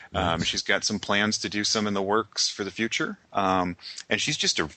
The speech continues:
Speaker 1: really well-rounded geek, uh,
Speaker 2: <laughs>
Speaker 1: and an art lover. I mean, she posts things from comic books, from, you know, superheroes, Lord of the Rings, Star Wars is a big, big thing of hers.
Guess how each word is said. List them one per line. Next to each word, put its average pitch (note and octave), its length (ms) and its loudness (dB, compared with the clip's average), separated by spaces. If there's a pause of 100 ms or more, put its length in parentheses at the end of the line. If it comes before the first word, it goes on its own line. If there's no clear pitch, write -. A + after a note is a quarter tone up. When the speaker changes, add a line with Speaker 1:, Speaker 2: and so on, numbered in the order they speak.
(140)
Speaker 1:
really B2 160 4
well-rounded F#2+ 680 0
geek, - 420 0
uh, D#2 440 6
Speaker 2:
<laughs> - 80 8
Speaker 1:
and E2 240 2
an - 340 -4
art G2 240 2
lover. E2 300 -2
I E2+ 40 -16
mean, E2+ 140 -20 (400)
she - 160 -4
posts - 400 -4
things A2+ 300 -2
from F2 140 -12
comic A#2+ 360 -4
books, - 400 -6
from, E2+ 540 -8
you F2+ 80 -8
know, D#2 80 -6
superheroes, G#2+ 960 -4
Lord G#2 200 -2
of G#2 40 -4
the G2 80 -4
Rings, G2+ 560 0
Star G2 400 2
Wars G#2 380 2
is F2 80 -8
a E2 80 -4
big, F#2+ 280 0
big F#2+ 220 2
thing F#2+ 220 2
of F2+ 80 -6
hers. F#2+ 480 -2